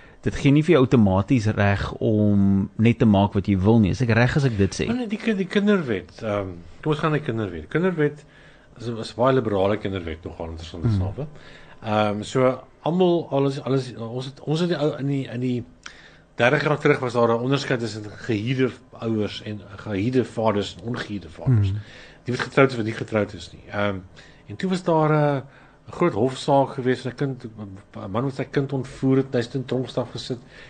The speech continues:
Speaker 2: in die negentiger jare, ek het sy naam nou vergeet, maar
Speaker 1: Ja.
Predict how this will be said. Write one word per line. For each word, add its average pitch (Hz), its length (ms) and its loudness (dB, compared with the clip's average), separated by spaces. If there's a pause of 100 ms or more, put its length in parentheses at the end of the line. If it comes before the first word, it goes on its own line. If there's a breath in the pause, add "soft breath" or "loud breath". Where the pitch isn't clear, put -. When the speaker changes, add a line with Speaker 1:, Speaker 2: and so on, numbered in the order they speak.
(100 loud breath)
Speaker 2:
in 127 120 -2
die 110 140 0
negentiger 127 300 -4
jare, 120 420 4
ek 117 60 2
het 107 80 -8
sy 113 80 -10
naam 101 200 -2
nou 104 100 -4
vergeet, - 360 -10
maar 110 180 0
Speaker 1:
Ja. 143 160 4